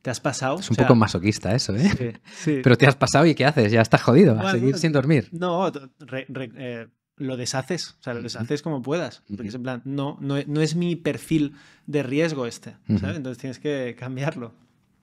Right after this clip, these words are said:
Speaker 1: Eh, ya estamos acabando, eh, Romu. A nivel de patrimonio total, patrimonio neto, que sería, pues, activos menos pasivos, más o menos sabrías decir
Speaker 2: Sí.
Speaker 1: cuánto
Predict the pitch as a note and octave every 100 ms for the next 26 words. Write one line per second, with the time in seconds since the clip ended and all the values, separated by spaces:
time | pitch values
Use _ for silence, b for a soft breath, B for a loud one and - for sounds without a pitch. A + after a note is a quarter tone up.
0 | _ _ _ _ b b b b _ D#3
1 | D3 C#3 C3+ C3 B2+ - D3+ C#3 F3 D#3+
2 | D#3 D3 D#3+ F#3 A#3 C#4+ C#3 C#3 D3 E3+
3 | B3+ B B B B B - D3+ D#3 E3
4 | E3+ G#3 G#3 F3 D#3 - _ _ D3+ C#3
5 | C#3 C#3+ C#3 C#3+ C#3+ C#3 C3 - _ _
6 | - _ C#3+ B2 B2+ F#3+ A#3+ C#3 C3 C3+
7 | C3+ - C#3+ C#3 C#3 F#3 E3 C#3 C3 B2
8 | C3 A#2+ A#2+ - D#3 C#3+ B2+ C3 B2 C3+
9 | A#2 D3 A3 - B B B B D3+ D#3
10 | D#3 F#3 D#3 G3 G3+ - - B2+ C3+ C#3+
11 | D#3 C#3+ - C#3 B2+ C#3+ C#3 C3 - -
12 | A2+ G#2 F#2 F#2+ _ D3+ C#3+ B2+ C3+